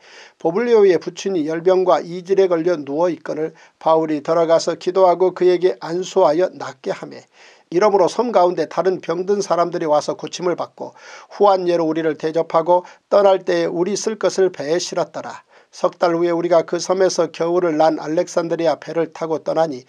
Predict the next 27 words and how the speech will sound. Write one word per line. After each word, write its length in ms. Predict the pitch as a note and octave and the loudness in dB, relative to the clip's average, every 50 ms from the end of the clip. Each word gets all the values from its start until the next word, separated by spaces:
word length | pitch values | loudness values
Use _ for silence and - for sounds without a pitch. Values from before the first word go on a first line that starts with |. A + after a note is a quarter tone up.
| _ - - _ _ | _ -20 -20 _ _
그 160 | - - G3 | 0 0 2
배의 260 | D#3+ F#3 G3+ G3+ F3+ | 4 4 4 4 2
머리 300 | D3+ D3+ D#3 E3 F3+ F#3+ | 2 0 2 2 2 2
장식은 640 | E3+ E3+ E3 E3+ D#3+ - - F3 D#3+ F3 D#3+ C3 - _ - _ _ _ | 2 2 0 0 -2 -4 -8 -4 -4 -2 -4 -4 -8 _ -20 _ _ _
디오수구로라. 1080 | _ - - F#3 F#3 F#3+ G3 F#3 F#3 - - G3 F3 F3 D#3+ D3+ C#3+ C3+ B2+ A#2+ - - _ _ | _ -6 0 4 6 6 6 4 2 -2 -10 -8 -8 -6 -6 -6 -6 -6 -6 -8 -10 -16 _ _
수라구사에 680 | _ - - A3+ A3+ A#3 A3 A3 G#3 - G3+ G3+ F#3+ F3 | _ -8 -2 2 2 2 2 0 2 2 2 2 2 2
대고 340 | - F3+ F3 E3+ E3+ D#3+ D#3 | 0 -2 -4 -2 -2 -4 -4
사흘을 400 | - - G#3+ A3 A3 A3 G3+ D#3+ | 0 0 2 2 4 4 4 2
있다가 440 | D#3 - - D#3+ D3 - C3+ A#2+ - - - _ _ | 0 -2 -2 -2 -2 -2 -6 -8 -10 -16 -20 _ _
거기서 480 | - - F3+ G3 G3 F#3+ - G3 F3 - | -4 -4 0 0 0 2 2 0 0 0
둘러가서 680 | - F3+ F#3 F#3+ F#3 E3+ E3 D#3 D3+ - - D3+ C3+ | -2 2 4 4 4 4 4 2 2 -2 -6 -6 -6
레기온에 580 | C#3 D3+ E3 E3+ F3 G#3 A3 G#3 G3 F3 F3+ F3+ | -4 -4 -4 -4 -2 0 4 4 4 4 2 0
이르러 420 | D#3 D3+ D#3 E3 E3 D3+ C3 C3 - | 0 -2 -4 -2 -2 -2 -4 -4 -6
하루를 520 | - - G#3+ A3 A#3 A#3 A3+ G#3 D#3+ - | -4 -4 -2 -2 -2 0 0 -2 -2 -2
지낸 320 | - - D#3+ D#3+ D#3+ D#3 | -8 -8 -6 -6 -4 -6
후, 100 | C#3 A#2+ - _ - - _ _ | -6 -10 -14 _ -20 -20 _ _
남풍이 480 | _ D#3+ E3 F3 E3+ - - G3 G3 F#3+ | _ -8 -8 -8 -8 -4 -2 2 4 4
일어나므로 500 | F3+ F3 F3 E3+ E3 E3 D#3+ D#3+ D#3+ D3+ | 4 4 4 4 4 2 2 0 -2 -2
이튿날 580 | D#3 E3 E3 - F#3+ F#3 F3+ E3+ D#3+ D3 C3+ - _ - _ _ _ | -4 -6 -6 -6 -6 -2 0 0 0 0 -2 -6 _ -20 _ _ _
보디올에 560 | - - E3+ F3 F3+ A3+ A3 G3+ F#3+ F3+ F3 | -6 -4 -4 -4 -2 2 2 4 4 4 0
이르러 380 | C#3+ C#3+ D3+ D3+ C3+ B2+ A#2+ - _ _ | -2 -2 -4 -4 -6 -6 -8 -10 _ _
거기서 380 | - - F3 F3 E3 - F#3+ F3 | -12 -10 -8 -6 -2 -2 -2 0
형제들을 500 | D#3 F3+ F#3+ F#3+ F#3+ F#3 E3 E3+ E3 D#3+ | 0 -2 0 2 2 2 2 2 0 0
만나 340 | D#3+ E3 D#3 D#3+ D#3+ D3+ D3 | 0 -2 -2 0 0 0 -2
그들의 420 | - - - F3 F3 F#3 F#3 F3 - | -2 -2 -4 0 2 2 2 0 0
청함을 420 | - - F#3 F#3 F#3 F3+ E3+ D3+ | -4 -2 0 0 0 0 0 0
받아 300 | D#3 D3+ D3 D3 D3 | 0 2 2 2 -2